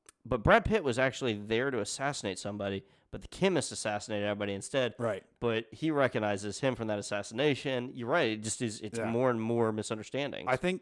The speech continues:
Speaker 2: I think Bad Bunny was there to kill Zazie Beetz, but also recognized that Brad Pitt was there as well. It's like, "I'm gonna kill you 'cause you're here." <laughs>
Speaker 1: Oh, I was thinking that he thought that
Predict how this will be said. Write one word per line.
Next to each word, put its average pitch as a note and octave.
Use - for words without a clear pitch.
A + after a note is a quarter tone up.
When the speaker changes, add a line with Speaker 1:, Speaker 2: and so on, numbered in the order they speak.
Speaker 2:
I C3
think D#3+
Bad C#3
Bunny C3
was A2
there A2+
to G2+
kill A2+
Zazie A#2+
Beetz, A#2+
but B2
also C3
recognized A#2
that F#2+
Brad A2+
Pitt B2
was G2
there G#2
as F#2+
well. G#2+
It's F#2
like, F#2+
"I'm A#3
gonna D3+
kill D3+
you G3+
'cause C3
you're A#2
here." D3+
<laughs> -
Speaker 1:
Oh, C#3+
I D3
was G3+
thinking C3
that A2+
he C#3
thought A2
that G2